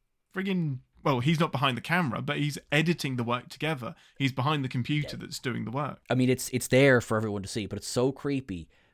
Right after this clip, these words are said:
Speaker 2: that when Will is watching the video, you don't realise it, but you're seeing exactly what Dollarhide saw.
Speaker 1: Yeah,
Speaker 2: And
Speaker 1: absolutely.
Speaker 2: that's creepy.
Speaker 1: Yeah,
Speaker 2: Yeah.
Speaker 1: super creepy, super creepy. No, I like it. It's a, it's a good villain. Hannibal works best when he's not the villain.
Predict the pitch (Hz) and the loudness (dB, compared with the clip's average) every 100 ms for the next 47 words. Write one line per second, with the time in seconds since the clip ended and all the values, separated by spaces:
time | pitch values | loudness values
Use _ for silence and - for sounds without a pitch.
0 | _ 104 98 110 110 104 117 120 107 117 | _ -6 -2 -2 -2 0 2 2 0 -2
1 | 110 107 101 98 120 104 92 80 - _ | -2 -4 -6 -4 -2 -2 -4 -6 -12 _
2 | - 127 123 110 98 120 135 98 95 95 | -4 0 0 0 0 2 4 2 0 -4
3 | - 98 104 107 - 107 101 92 101 101 | -6 -6 -2 0 2 4 4 2 2 6
4 | 107 - - 101 95 101 95 82 87 - | 6 6 2 0 0 -2 -4 -6 -10 -10
5 | 87 - 143 123 - _ - 113 110 - | -10 -8 -4 -4 -6 _ -4 -4 0 4
6 | 110 - 107 107 98 - - - 117 - | 4 2 -2 -2 -2 -6 -12 -12 -12 -12
7 | - - - 156 156 147 135 123 110 113 | -12 -8 -4 0 2 4 2 0 -8 -10
8 | 104 - - 123 120 - 117 - 190 _ | -12 -14 -10 -8 -8 -12 -14 -14 -18 _
9 | - - - - - 131 127 120 - 135 | -20 -18 -18 -18 -6 -2 0 0 0 0
10 | 135 131 127 131 131 135 135 131 123 - | 2 0 0 -2 -4 -6 -2 -2 -2 -4
11 | - 127 151 151 127 147 139 139 135 - | -10 -2 0 0 0 0 0 -2 -4 -2
12 | 160 160 143 131 120 - 139 127 - 135 | 0 4 4 2 0 -2 -2 -2 -2 -2
13 | 127 127 120 117 113 123 113 127 127 127 | 0 2 2 0 -2 -4 -2 2 2 0
14 | 117 127 127 127 | 0 -2 -2 -4